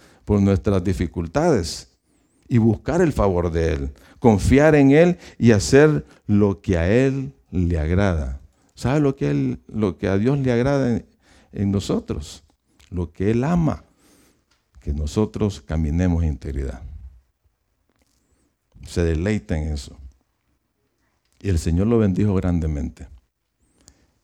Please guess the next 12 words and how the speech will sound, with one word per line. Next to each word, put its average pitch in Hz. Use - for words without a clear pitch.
Y 104
a 101
veces, 127
cuando 90
estamos 139
en 98
la 87
adversidad, 87
a 120
veces 147
actuamos 139
mal, 147